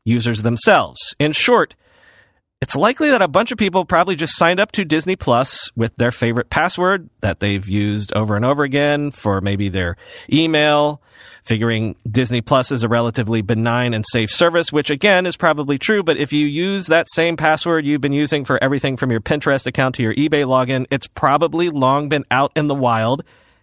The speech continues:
and hackers have just been brute force using the most likely compromised account credentials to break into Disney Plus accounts, quoting C N B C.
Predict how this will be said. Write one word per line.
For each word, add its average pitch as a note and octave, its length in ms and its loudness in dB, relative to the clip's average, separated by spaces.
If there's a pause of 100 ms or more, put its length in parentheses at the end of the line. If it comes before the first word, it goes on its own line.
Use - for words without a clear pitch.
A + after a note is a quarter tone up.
and G#2+ 140 0
hackers A2 360 0
have A2 280 0 (540)
just - 260 -2
been G#2 320 -4 (340)
brute B2 240 -2
force B2+ 280 0
using E3 560 0
the C#3+ 80 2
most C#3+ 240 0
likely C#3+ 240 0
compromised B2+ 580 0
account B2 320 0
credentials A#2+ 580 -2 (520)
to - 100 0
break G2+ 220 0
into A2+ 200 0
Disney G2+ 300 -2
Plus G2 240 -2
accounts, - 720 0
quoting G#2+ 320 -2
C B2+ 140 0
N A2 60 -2
B A#2 80 -2
C. A2+ 400 0